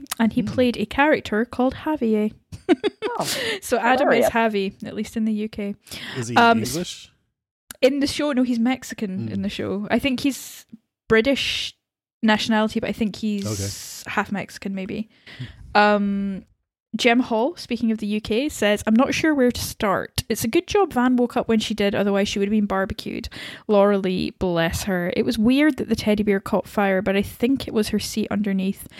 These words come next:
Speaker 1: The plane was just old and must have had problems. I think she should have tried to jump out of the plane. I would have. Misty was so great this episode. I'm amazed by the length she will go to for Natalie. It seems her weakness is her pet bird.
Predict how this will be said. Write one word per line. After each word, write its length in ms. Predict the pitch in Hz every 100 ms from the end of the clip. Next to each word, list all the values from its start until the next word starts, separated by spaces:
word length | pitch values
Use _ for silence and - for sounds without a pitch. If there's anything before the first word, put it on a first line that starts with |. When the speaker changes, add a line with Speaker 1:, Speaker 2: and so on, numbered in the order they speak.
| - - - -
Speaker 1:
The 80 |
plane 260 | 214 240 247
was 140 | 262
just 180 | - -
old 240 | 196 202 190
and 80 |
must 180 | 190 202
have 100 | 202
had 140 | 190 -
problems. 680 | 196 185 185 185 190 - -
I 60 |
think 220 | 220 277 254
she 60 |
should 120 | 262
have 100 | 240
tried 240 | - 214 214
to 40 | -
jump 220 | 185 202
out 220 | 185 -
of 100 | 190
the 80 | -
plane. 320 | - 185 180
I 120 | 190
would 220 | 190 180
have. 280 | - 185 208 - - - - -
Misty 320 | 214 277 -
was 160 | 254 254
so 300 | - 262 262
great 320 | 214 208 -
this 120 | 190
episode. 540 | 107 - 196 - - 208
I'm 160 | 196
amazed 400 | 208 208 214 220
by 120 | 202 196
the 100 | 190
length 240 | 185 190
she 120 | -
will 80 | 190
go 200 | - 190
to 120 | -
for 140 | 196 185
Natalie. 640 | 180 185 - 185 190 -
It 120 | 196
seems 420 | - 233 233 254 -
her 160 | -
weakness 460 | 214 208 - 220 220
is 180 | 220 220
her 120 | 247
pet 320 | - 247 233
bird. 400 | 233 294 - -